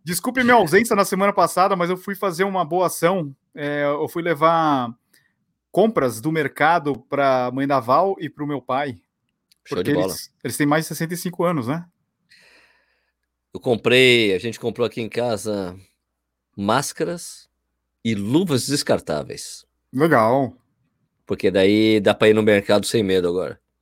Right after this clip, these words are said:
Speaker 2: Porque eu tava assim, "Puta, vou no mercado, vou pegar nas coisas que todo mundo tá pegando, e depois tem que ir no caixa,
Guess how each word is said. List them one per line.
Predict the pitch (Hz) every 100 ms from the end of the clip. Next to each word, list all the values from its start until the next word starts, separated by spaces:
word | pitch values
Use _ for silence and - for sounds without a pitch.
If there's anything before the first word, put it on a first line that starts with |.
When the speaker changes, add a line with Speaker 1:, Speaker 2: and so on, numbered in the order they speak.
| _ _
Speaker 2:
Porque | - 92
eu |
tava | 98 107
assim, | - 98
"Puta, | - 107
vou | 90 107
no |
mercado, | 104 92 120 110
vou | 104
pegar | 110 107
nas | 101 87
coisas | - 117 107
que | -
todo | 107
mundo | 107 104
tá |
pegando, | - 85 95 120 107
e | 98
depois | 95 101
tem | 101
que | 107
ir |
no | 92
caixa, | - 113 113 110